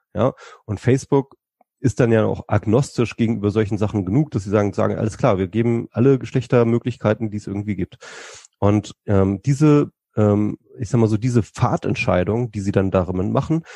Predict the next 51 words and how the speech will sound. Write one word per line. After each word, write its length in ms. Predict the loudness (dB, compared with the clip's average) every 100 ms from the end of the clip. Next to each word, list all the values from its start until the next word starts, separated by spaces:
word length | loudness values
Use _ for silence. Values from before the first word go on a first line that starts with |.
| -8
die 120 | -2 -2
strukturieren 600 | -2 -4 -2 0 2 0
vor, 500 | -2 0 2 2 2
welche 280 | 0 0
Dinge 300 | 0 2 2
wir 260 | 4 2 2 -4 -10
mit 140 | -4 0
einer 240 | 2 2
Plattform 440 | 2 -2 0 -2 -4
tun 280 | -4 -4
können 240 | 0 0 0
und 100 | 0
welche 220 | 0 0
nicht, 200 | -2 -4 _
wir, 220 | -4 0
wir 80 | 0
nicht 180 | 0 -6
tun 200 | -14 -10
können. 220 | -12 -12 -18 -20 -14
Ein 80 | -6
anderes 400 | 0 2 2 0
Beispiel 720 | -2 0 -2 -2 0 0 0 _
ist 180 | -2 0
eine 80 | 2
ganz 220 | 2 0
andere 240 | 2 2
Sache. 200 | 2 -2
Wir 100 | -2
kennen 260 | 0 2 2
die 180 | 0 0
Emojis, 640 | 0 2 0 -2 -4 -2
ja, 100 | -2
die 200 | -2 -2
wir 280 | 2 2 0 -8 -20 -20 -20
hier 440 | -10 2 2 2
auf 120 | -2
unseren 380 | -4 -4 -2 -2
Telefonen 480 | 2 2 2 2 2
uns 200 | 0 -2
immer 180 | 0 2
hin 100 | 2
und 140 | 2
her 160 | 2 0
schicken, 520 | -2 -4 -2 -2 -4
äh, 220 | 0 0
lustig, 400 | 0 -2 -2 0
ne, 120 | 0
mit 200 | 2 0
irgendwelchen 680 | -2 -2 -2 -2 -2 -4 -6 0
Grinsegemassen 800 | 2 2 2 2 0 0 -2 0
oder 460 | 0 0 0 -4